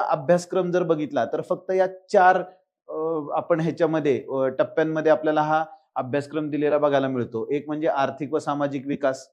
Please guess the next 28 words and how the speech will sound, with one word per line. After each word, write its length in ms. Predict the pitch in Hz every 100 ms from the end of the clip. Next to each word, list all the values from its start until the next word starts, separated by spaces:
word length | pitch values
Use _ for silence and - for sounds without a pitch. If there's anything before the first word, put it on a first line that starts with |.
| _
शाश्वत 440 | - 151 131 - 143
विकास, 420 | 139 131 131 131 - _ _ -
दुसरा 340 | 120 127 147
मुद्दा 300 | 147 139 143
म्हणजे 220 | 147 143 131
दारिद्र्य, 540 | 135 135 143 139 143 143 - _ _ 143
तिसरा 260 | 127 143
मुद्दा 260 | 143 135 143
समावेशन, 720 | 143 151 151 143 127 127 113
चौथा 300 | 135 127 156
मुद्दा 340 | 143 131 139 156 - _ _
लोकशाही 340 | 135 131 156 151
सामाजिक 360 | 147 139 139
क्षेत्रातील 440 | - 127 123 123 156
उपक्रम. 400 | 127 110 - 87 _ _ _ _ -
तर 80 | 175
आता 300 | 175 202 - - -
ह्या 400 | 131 143 165 196 - - _ _ 185
चार 320 | 180 196 202 175 - _ -
मुद्द्यांमधून 960 | 170 170 143 190 190 165 131 127 101 95 _ _ _ -
फारसा 420 | 165 165 170 214
काही 180 | 214 214
सिलेबसचा 600 | 208 185 185 185 185 202
उलगडा 600 | - 170 156 170 123 95 - _ 107
है 60 |
ना, 160 | 127 123
अभ्यासक्रमाचा 720 | 117 120 151 - 151 151 165
उलगडा 500 | 147 143 151 131